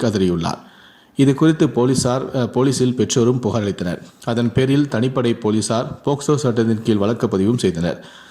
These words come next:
தலைமறைவான காதலன், போட்டோகிராஃபர் மற்றும் அவருடைய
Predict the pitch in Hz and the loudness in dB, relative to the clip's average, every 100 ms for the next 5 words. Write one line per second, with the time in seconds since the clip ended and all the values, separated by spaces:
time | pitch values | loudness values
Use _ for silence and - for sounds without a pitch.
0 | - - 113 117 117 113 120 120 120 107 | -20 -6 -2 0 2 2 0 -2 -4 -2
1 | 107 104 107 - - - - - 123 123 | -2 -2 -4 -6 -12 -20 -8 -2 0 0
2 | 107 104 98 110 - - 113 120 120 - | 0 -2 -2 -4 -4 -4 -2 0 -2 -2
3 | 117 120 110 107 | -2 0 0 0